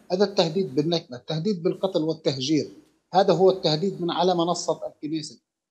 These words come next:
كل الحكومة هاي عدائية وعنصرية تجاه المجتمع العربي وكذلك الحكومات السابقة، ولكن الآن التهديد مباشر. لذلك نعم، يجب أن يكون مقولة جماعية ووحدة حال لدى المجتمع الفلسطيني في الداخل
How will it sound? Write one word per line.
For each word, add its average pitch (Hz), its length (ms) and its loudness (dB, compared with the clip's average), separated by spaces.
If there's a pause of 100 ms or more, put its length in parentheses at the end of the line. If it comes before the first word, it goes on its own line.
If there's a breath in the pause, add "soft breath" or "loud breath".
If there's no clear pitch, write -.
كل 240 200 6
الحكومة 170 580 0
هاي 151 360 0 (600)
عدائية 165 500 4
وعنصرية 156 720 0
تجاه 143 260 -4
المجتمع 147 440 -4
العربي 202 360 2
وكذلك 220 640 2
الحكومات 170 500 -8
السابقة، 180 460 -4 (120)
ولكن 156 240 -14
الآن 208 320 -8 (140)
التهديد 160 420 -6
مباشر. 185 400 0 (600)
لذلك 202 460 2
نعم، 190 260 0
يجب 185 240 0
أن 185 120 -4
يكون 180 280 -2
مقولة 185 400 2
جماعية 165 680 -2 (280)
ووحدة 165 460 0
حال 170 280 0
لدى 151 180 -4
المجتمع 151 420 -6
الفلسطيني 147 480 -10
في - 60 -16
الداخل 190 480 0